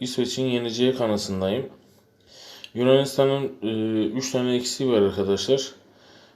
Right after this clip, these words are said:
E, hücum, özellikle hücum bölgesindeki eksikleri göze çarpıyor.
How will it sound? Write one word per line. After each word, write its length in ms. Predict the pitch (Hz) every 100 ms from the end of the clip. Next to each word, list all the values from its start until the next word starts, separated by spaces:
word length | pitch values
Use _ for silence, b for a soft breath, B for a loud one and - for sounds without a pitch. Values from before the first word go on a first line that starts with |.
| _
E, 40 | 101
hücum, 500 | 101 101 117 113 107
özellikle 440 | 104 117 110 117
hücum 300 | 110 107 113
bölgesindeki 760 | 107 101 101 101 98 95 92 107
eksikleri 680 | 98 - 90 98 95 98
göze 240 | 92 95 95
çarpıyor. 680 | - 95 85 104 135 -